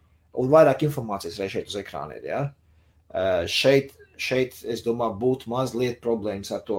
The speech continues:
ar to redzēšanu. Ja? Ka tagad tumsā ir tā labi, bet saulainā laikā man jāpaskatās, kā būs saulē, ja? Ā, nākošais, nu labi, šeit regulācijas pogas uz šo pusi, šeit ir uz augšu, uz leju, nu, nav nekāda vaina. Ām,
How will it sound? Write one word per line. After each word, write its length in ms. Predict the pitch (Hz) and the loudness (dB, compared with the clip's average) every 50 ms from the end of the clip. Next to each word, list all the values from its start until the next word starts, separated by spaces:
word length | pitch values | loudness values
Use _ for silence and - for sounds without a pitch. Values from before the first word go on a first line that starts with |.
| 90 - - | -4 -6 -8
ar 80 | 98 104 - | -10 -8 -6
to 100 | 110 104 104 113 | -4 -4 -4 -4
redzēšanu. 560 | 104 92 98 76 - - - - - - - _ _ _ _ _ _ _ _ _ _ _ _ _ _ - - | -4 -6 -6 -8 -8 -8 -12 -14 -16 -18 -20 _ _ _ _ _ _ _ _ _ _ _ _ _ _ -16 -10
Ja? 160 | - 90 113 | -10 -10 -10
Ka 100 | - 110 113 117 - | -10 -14 -8 -4 -2
tagad 160 | 147 139 135 - | 0 0 0 0
tumsā 260 | 156 143 - 135 117 | -2 -2 0 2 2
ir 100 | 117 123 - | 2 0 0
tā 100 | 104 95 | 0 2
labi, 240 | 135 151 127 101 98 | 2 2 2 0 -2
bet 80 | - - | -6 -4
saulainā 460 | - 131 131 143 139 131 120 113 110 | 0 2 2 4 4 2 2 0 0
laikā 240 | 117 131 135 - 110 | 0 0 0 -2 -4
man 140 | 101 127 139 | -4 0 2
jāpaskatās, 400 | 139 123 - - - - 90 - | 2 0 0 -4 -8 -8 -6 -4
kā 80 | - 117 | -4 -4
būs 240 | 107 104 - - - | -4 -4 -8 -6 -4
saulē, 260 | 110 107 104 85 - - | -4 -4 -4 -4 -6 -4
ja? 160 | 73 135 151 143 - _ - - - - - - - - - _ _ _ _ | -4 -4 -4 -4 -6 _ -20 -20 -20 -20 -20 -20 -20 -20 -20 _ _ _ _
Ā, 720 | - 117 117 123 127 127 123 123 123 123 120 120 120 120 120 127 | -2 2 2 4 4 4 4 4 4 2 2 2 0 0 -2 0
nākošais, 600 | 143 147 165 170 165 165 143 139 139 113 - - 147 | 4 4 4 4 4 2 2 2 2 0 0 0 4
nu 80 | 147 | 6
labi, 240 | 165 175 143 113 - | 8 8 8 8 6
šeit 240 | - 156 139 139 139 | 4 4 4 6 6
regulācijas 480 | 151 147 143 135 123 113 - 113 - - | 4 6 6 6 6 4 2 -4 -4 0
pogas 360 | 131 135 139 139 135 - - - - | 4 6 6 6 6 2 -6 -10 -8
uz 160 | - - 117 - | -8 -8 -6 -6
šo 280 | - - 139 139 139 139 | -2 4 6 6 6 6
pusi, 220 | - 123 113 - - - | 2 -4 -6 -4 -2 0
šeit 160 | 123 117 - 110 | 0 -2 -2 -2
ir 60 | 113 | -4
uz 120 | 113 113 123 | -2 2 2
augšu, 300 | 120 113 110 - - 113 | 2 2 2 -2 -6 -6
uz 60 | 113 139 | 0 4
leju, 280 | 160 190 214 202 156 131 | 8 10 12 12 10 10
nu, 60 | 151 180 180 - - _ _ _ _ - | 6 2 2 -2 -8 _ _ _ _ -8
nav 200 | 131 135 127 123 120 | -4 -2 -2 -2 -2
nekāda 320 | 117 - 113 107 110 131 | -4 -4 -4 -2 0 2
vaina. 320 | 151 165 180 202 214 254 233 - _ _ _ _ _ - _ _ _ _ _ _ _ _ _ _ _ _ - | 4 6 6 6 6 4 0 -6 _ _ _ _ _ -20 _ _ _ _ _ _ _ _ _ _ _ _ 2
Ām, 640 | 131 135 135 131 131 131 131 131 131 127 131 131 127 | 4 4 6 6 6 6 6 6 4 4 4 2 0